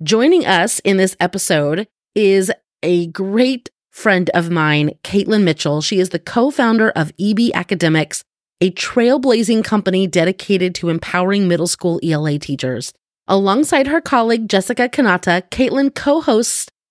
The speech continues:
the renowned podcast, Teaching Middle School E L A,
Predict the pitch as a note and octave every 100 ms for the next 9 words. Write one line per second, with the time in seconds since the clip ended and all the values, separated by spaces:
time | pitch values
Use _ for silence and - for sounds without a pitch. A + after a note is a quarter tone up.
0 | - F#3+ F3+ F#3+ F#3+ G3 F#3 G#3 C4+ -
1 | G3 F#3+ - F3+ - - _ _ - B3+
2 | - C4+ C4+ - F#3+ G3+ G3+ - G3 F#3+
3 | - F3 F3 F3 D#3 F3+